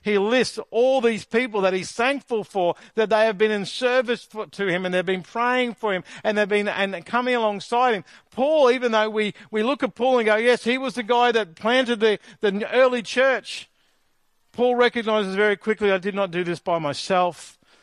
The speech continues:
I had people there with me, and I will recognize them." Even if we, we don't, may not, we haven't read that chapter, but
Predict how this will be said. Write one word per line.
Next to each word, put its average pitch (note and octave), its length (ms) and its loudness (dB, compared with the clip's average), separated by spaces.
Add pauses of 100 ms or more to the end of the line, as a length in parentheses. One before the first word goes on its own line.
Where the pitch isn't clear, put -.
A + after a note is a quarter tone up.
(120)
I D3 140 -4
had D#3 200 -4
people F3 320 -6
there D3+ 160 -2
with D#3+ 320 -6
me, D#3+ 320 -6 (480)
and E3 140 -4
I F3+ 180 0
will F3+ 180 -4
recognize D3+ 580 -4
them." G3+ 100 -4
Even A3+ 240 -2
if F3+ 160 -8
we, F3+ 240 -2
we E3 280 -4
don't, E3+ 220 0
may F3 160 -2
not, F3+ 240 -4
we D#3+ 120 -8
haven't E3+ 240 -4
read E3+ 160 -4
that E3+ 180 -2
chapter, F#3+ 400 -2
but D3 260 -4